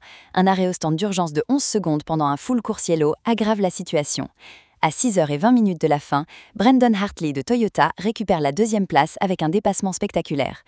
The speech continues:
Cependant, la voiture japonaise rencontre des problèmes de frein juste avant la fin de la dix-huitième heure, forçant les mécaniciens à intervenir, ce qui lui fait perdre du temps et la rétrograde à la quatrième position.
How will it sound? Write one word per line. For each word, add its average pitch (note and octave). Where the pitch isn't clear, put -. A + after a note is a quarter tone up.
Cependant, C#3+
la G3
voiture A#3+
japonaise F#3+
rencontre F3+
des C3+
problèmes A3+
de E3+
frein C#3
juste A3
avant F3+
la D#3
fin A3+
de G#3
la D3+
dix-huitième F3
heure, -
forçant -
les D3
mécaniciens E3+
à -
intervenir, E3
ce -
qui G#3+
lui F#3+
fait C#3+
perdre G#3+
du D#3+
temps C3
et G#3
la G3
rétrograde E3
à F#3+
la F#3
quatrième F#3
position. D3